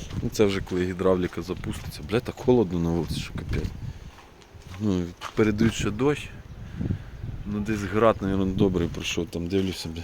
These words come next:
ну, це в мене яка дилема. Це в мене так масло тоді. Лопла шланга, бля, що ж по диску, блядь, воно що. Не лопші, случайно, що так витекло ж на цю сторону. Ну, коротше, лило добре, бля. Все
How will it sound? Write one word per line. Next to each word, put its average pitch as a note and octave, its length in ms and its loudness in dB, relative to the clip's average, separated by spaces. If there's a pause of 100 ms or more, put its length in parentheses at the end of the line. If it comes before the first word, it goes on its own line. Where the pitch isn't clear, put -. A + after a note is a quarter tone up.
(140)
ну, F2+ 80 -4
це F2 140 -2
в F2 80 2
мене F#2 220 4 (2250)
яка F#2+ 260 2
дилема. F2+ 440 6
Це F#2 140 -2
в F#2+ 40 2
мене G2+ 240 4
так F2+ 240 -2
масло F#2+ 480 2
тоді. D#2+ 240 -6 (220)
Лопла F2 340 0
шланга, G#2 460 0
бля, F2 200 0
що F2+ 240 -4
ж - 100 -10 (800)
по F#2 100 0
диску, G2+ 420 -4
блядь, E2+ 320 -4
воно E2+ 220 -4
що. - 180 -12 (460)
Не F2 60 2
лопші, A2 360 0
случайно, - 500 6
що - 100 6
так - 240 4
витекло - 500 4
ж - 80 -2
на - 60 6
цю - 400 2
сторону. - 240 0 (1200)
Ну, - 60 -2
коротше, - 280 6
лило F2+ 320 4
добре, - 360 2
бля. - 180 2 (440)
Все F2+ 100 -8